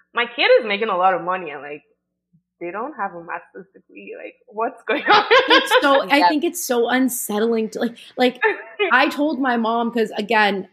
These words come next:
Speaker 2: I am still a baby. So I, I, I literally told my mom, I was like, 'cause she was panicking. I was like, "Mom, I have this much money in the bank." And she was like, "Where'd you get that money from?" I'm like, "Where the fuck do you think I got it?
Speaker 1: <laughs>
Speaker 2: What do you think I'm doing? What do you think that I do? Do you think that I just stare at a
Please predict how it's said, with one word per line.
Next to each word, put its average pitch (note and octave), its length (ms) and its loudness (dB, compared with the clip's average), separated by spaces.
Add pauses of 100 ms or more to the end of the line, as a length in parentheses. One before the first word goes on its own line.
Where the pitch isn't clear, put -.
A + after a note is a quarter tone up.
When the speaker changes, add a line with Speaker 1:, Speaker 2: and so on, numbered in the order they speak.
Speaker 2:
I G#3+ 140 -2
am A#3 140 2
still A#3 200 0
a G#3 40 2
baby. F#3+ 360 0
So G3 160 -6
I, F#3 180 0
I, A3 220 0
I B3 60 2
literally D4 360 0
told A3 140 -2
my G#3 60 -2
mom, F#3+ 260 -4
I G#3+ 40 -4
was G#3+ 100 -4
like, A#3 140 -2
'cause C#4 120 -2
she F4+ 80 4
was A#4+ 120 4
panicking. F#4+ 600 2 (240)
I - 80 0
was E4 100 2
like, D4+ 120 0
"Mom, C#4+ 200 2
I C#4+ 60 2
have C#4 180 2
this C4+ 140 -2
much B3+ 180 -2
money A#3+ 200 0
in A3+ 60 0
the G3+ 60 0
bank." G3 300 -2
And F3+ 100 -6
she A#3 80 -8
was G#3+ 100 -8
like, F3 140 -8 (520)
"Where'd F#3+ 100 -8
you F#3+ 40 -10
get B3 100 -2
that F3 120 0
money F3+ 220 -2
from?" F#3 140 -6
I'm G3 60 -4
like, - 200 0
"Where D#4 80 2
the - 80 -8
fuck - 160 -6
do G#4+ 80 -10
you A#4 100 -8
think E5 140 -4
I D5+ 160 0
got C5 80 0
it? D5+ 180 4
Speaker 1:
<laughs> C#5+ 120 4 (560)
Speaker 2:
What F#4+ 120 4
do G4 100 2
you A4+ 220 4
think G#4+ 160 -2 (100)
I'm G#4 220 -2
doing? F#4 680 0 (120)
What F#4+ 200 0 (220)
do F#4 80 0
you G4+ 240 2
think G4+ 240 -4
that G5 100 2
I B4 140 6 (240)
do? G#4+ 340 4
Do C4+ 60 -6
you F#4+ 140 0
think F#4 220 -4
that F#4 80 4
I F#4+ 120 4
just F#4 220 -6
stare D#4 260 -2
at E4 80 0
a D#4 80 -2